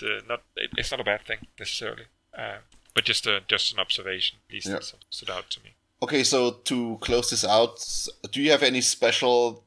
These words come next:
Speaker 2: thoughts or feelings on the new map and the new missions on the map?
Speaker 1: So I think I mentioned this.
Speaker 2: Uh, before we start, have you actually watched the, the Final Sixteen plays on the new maps?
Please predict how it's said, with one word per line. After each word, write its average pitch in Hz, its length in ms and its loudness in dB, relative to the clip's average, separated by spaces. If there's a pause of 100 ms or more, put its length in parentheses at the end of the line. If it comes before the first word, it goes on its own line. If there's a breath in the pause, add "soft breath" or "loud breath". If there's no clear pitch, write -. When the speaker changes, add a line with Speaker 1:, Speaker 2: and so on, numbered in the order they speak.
(220)
Speaker 2:
thoughts 113 380 4
or 101 100 2
feelings 120 480 -4
on 107 120 -2
the 104 80 -2
new 104 260 -2
map 104 320 0
and 98 120 -2
the 107 80 -4
new 107 180 -2
missions 107 360 -2
on 117 140 0
the 120 80 -2
map? 139 320 -4 (320)
Speaker 1:
So 131 580 4 (300)
I - 80 2
think - 200 -2
I - 40 -2
mentioned 123 360 4
this. 110 240 0
Speaker 2:
Uh, 135 140 8 (180)
before 175 260 4
we 190 60 0
start, 156 240 4 (180)
have - 200 -2
you 160 120 6
actually 127 340 4
watched 98 420 2
the, 123 320 0
the 107 280 -8
Final 104 260 -2
Sixteen 120 440 -4
plays 120 380 -2
on 101 260 0
the 104 160 4
new 110 160 -2
maps? 120 440 -6